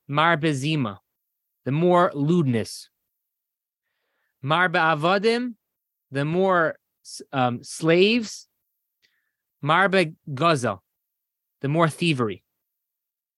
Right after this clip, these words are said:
Now that's the focus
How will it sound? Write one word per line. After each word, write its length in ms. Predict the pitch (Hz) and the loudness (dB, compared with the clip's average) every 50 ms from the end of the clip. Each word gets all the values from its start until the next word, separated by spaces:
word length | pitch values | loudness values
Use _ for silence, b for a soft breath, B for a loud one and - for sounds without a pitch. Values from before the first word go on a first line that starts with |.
| _ _ _ _ _ _ _ _ _ _ _ _ _ _ _ _ _ _ _ _ _ _ _ | _ _ _ _ _ _ _ _ _ _ _ _ _ _ _ _ _ _ _ _ _ _ _
Now 240 | - 160 160 170 170 | -6 -2 0 0 2
that's 280 | 175 208 220 - - - | 2 2 0 -2 -4 -4
the 440 | 208 208 202 190 185 185 180 160 - _ _ _ _ _ _ _ _ | 0 0 2 2 2 0 0 -4 -8 _ _ _ _ _ _ _ _
focus 600 | _ - - 202 208 202 - 202 190 170 - - | _ -4 0 0 0 2 2 0 0 0 -2 -6